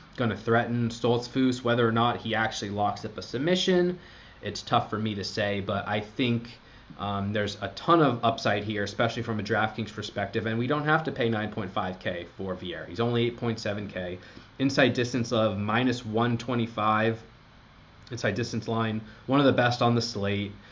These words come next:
Uh, it's gonna come through grappling. I think people are gonna be fearful of him because he, he looked so horrible gassing out in his last fight. But we're searching for upside in tournaments. If you want to hedge,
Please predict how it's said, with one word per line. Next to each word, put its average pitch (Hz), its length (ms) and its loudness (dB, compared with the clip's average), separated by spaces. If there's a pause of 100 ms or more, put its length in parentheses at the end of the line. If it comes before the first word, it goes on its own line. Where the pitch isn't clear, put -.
(300)
Uh, 92 120 -8
it's 92 120 -10
gonna 123 220 0
come 120 240 0
through 120 160 2
grappling. 98 760 -4
I 101 120 -6
think 139 320 0
people 127 280 2
are 117 60 6
gonna 117 180 4
be 117 140 0
fearful 98 560 -6
of 95 160 -2
him 98 180 -4
because 95 340 -6
he, 98 100 -8 (200)
he 101 200 -8
looked 101 240 -4
so 104 460 -2
horrible 98 640 -2
gassing 95 420 -4
out 95 160 -4
in 95 60 -8
his 92 140 -10
last 92 320 -8
fight. 90 360 -8
But - 220 -12 (260)
we're 123 200 0
searching 135 340 2
for 110 160 0
upside 107 320 0
in 101 80 -2
tournaments. 101 580 -4 (400)
If 151 220 0
you 160 160 4
want 123 400 4 (120)
to 120 580 0 (2500)
hedge, 123 520 -2